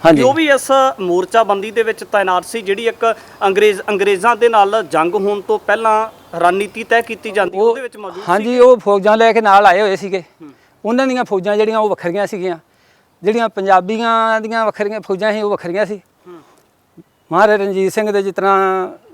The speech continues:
Speaker 1: ਸਰਦਾਰ ਸ਼ਾਮ ਸਿੰਘ ਅਟਾਰੀ ਦੀ ਕਮਾਂਡ ਹੇਠ ਜਿਹੜੀਆਂ ਫੌਜਾਂ ਸੀ
Speaker 2: ਹੂੰ।
Speaker 1: ਉਹ ਵੱਖਰੀਆਂ ਸੀ। ਉਹਨਾਂ ਨੇ ਫੌਜਾਂ ਜਿਹੜੀਆਂ ਉਹ ਗੰਢ ਸੰਢ ਕਰਕੇ ਅੰਗਰੇਜ਼ਾਂ ਦੇ ਨਾਲ ਤੇ ਉਹਨਾਂ ਫੌਜਾਂ ਆਪਦੀਆਂ ਪਿਛਾਂਹ ਢਾਈਆਂ, ਢਾਹ ਰੱਖੀਆਂ ਸੀਗੀਆਂ
Speaker 2: ਹੂੰ।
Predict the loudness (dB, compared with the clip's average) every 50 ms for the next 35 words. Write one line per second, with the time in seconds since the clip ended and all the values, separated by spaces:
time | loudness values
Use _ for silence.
0 | -20 -20 _ -14 -6 -4 -2 0 0 0 0 0 0 -2 0 -2 -2 -2 0 2
1 | 2 2 4 2 0 -2 -2 -4 0 0 2 2 2 2 0 -2 -2 -2 -4 -2
2 | -2 -4 -4 -4 -2 -2 -2 -2 -2 -6 -10 _ _ _ _ -20 -20 -20 -20 _
3 | _ _ _ _ _ _ _ 4 6 6 6 6 2 0 -2 0 0 0 0 0
4 | -4 -6 -4 -4 -2 -2 0 0 0 0 0 0 -2 0 0 2 2 2 2 0
5 | 0 2 2 2 4 4 2 2 2 0 0 -2 0 2 2 2 2 2 2 0
6 | 2 2 0 2 2 0 0 0 2 4 4 4 4 2 0 -2 -2 -4 -4 -2
7 | 0 0 0 0 -2 -6 -8 -8 -4 -2 -2 0 2 0 0 0 -2 -4 2 4
8 | 4 4 4 2 -2 -2 -2 -2 -2 -2 -4 -6 -6 -8 _ -20 -20